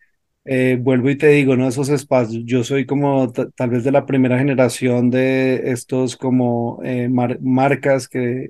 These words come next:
eh, autista, eh, niños como que tienen, eh, dislexia, eh, tal vez por lo que te digo, ¿no? Porque me, me costó trabajo como desarrollar el lenguaje verbal.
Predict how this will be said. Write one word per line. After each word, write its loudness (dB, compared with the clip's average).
eh, -8
autista, -2
eh, 0
niños 2
como 0
que -4
tienen, 0
eh, 0
dislexia, 0
eh, -6
tal 2
vez 2
por -2
lo 2
que -4
te -2
digo, 2
¿no? -2
Porque -6
me, -2
me -2
costó -6
trabajo 4
como -2
desarrollar -2
el 0
lenguaje 2
verbal. 2